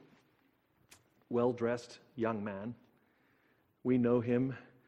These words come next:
in the Bible as the rich young ruler. I think he was from Santa Clarita.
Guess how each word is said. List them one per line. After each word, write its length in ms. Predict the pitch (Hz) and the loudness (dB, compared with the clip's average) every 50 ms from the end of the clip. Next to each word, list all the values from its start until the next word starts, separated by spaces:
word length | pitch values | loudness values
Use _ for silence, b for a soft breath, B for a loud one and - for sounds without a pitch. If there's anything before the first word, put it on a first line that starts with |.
| b b b b b b - | b b b b b b -4
in 120 | 117 113 | -2 -2
the 60 | 113 | -2
Bible 480 | 101 107 107 113 117 117 120 120 127 - | -2 0 0 0 0 2 2 0 0 -2
as 200 | - 117 107 - | -4 -6 -6 -6
the 120 | - - 101 | -6 -8 4
rich 420 | 95 156 196 190 - - - - - - | 8 8 8 8 6 2 -8 -10 -14 -8
young 440 | - 139 147 160 165 165 160 147 127 | -2 2 2 2 2 2 0 -2 2
ruler. 460 | 113 131 165 180 151 113 92 85 87 - - - - _ _ _ _ _ _ _ _ _ _ _ _ _ _ _ _ _ | 6 8 10 10 10 8 4 0 -4 -10 -16 -20 -20 _ _ _ _ _ _ _ _ _ _ _ _ _ _ _ _ _
I 80 | - 143 | 0 0
think 240 | 135 - 226 240 220 | 4 6 6 6 6
he 160 | - 170 147 | 4 2 2
was 180 | 127 131 - | 2 0 0
from 200 | - - 135 127 | -2 -2 -2 -2
Santa 260 | - - 170 151 151 143 | -2 -2 -2 -2 0 -2
Clarita. 380 | 139 143 143 202 107 - - | -2 -2 0 0 0 -2 -4